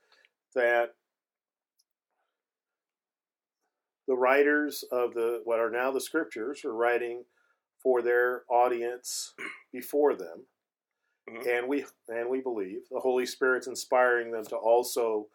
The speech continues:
Speaker 1: write for future generations. And to add another dimension, writing for generations a thousand or two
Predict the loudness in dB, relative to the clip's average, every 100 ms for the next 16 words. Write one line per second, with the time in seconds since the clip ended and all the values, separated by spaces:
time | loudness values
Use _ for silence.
0 | _ _ _ 0 0 0 -10 -12 -10 -10
1 | -10 -6 -4 0 2 0 -2 -12 -16 -18
2 | -20 _ _ _ _ _ -2 0 0 -2
3 | -6 -10 -14 _ _ _ _ -8 -4 0
4 | 0 0 0 0 0 0 -2 -8 _ _
5 | -10 -6 -8 -8 -12 -12 -14 _ _ _
6 | _ _ _ 2 4 4 0 -4 -2 0
7 | 2 2 0 -2 -4 -6 -10 -14 _ _
8 | -12 -8 0 2 2 0 -2 -4 -4 -6
9 | -8 -14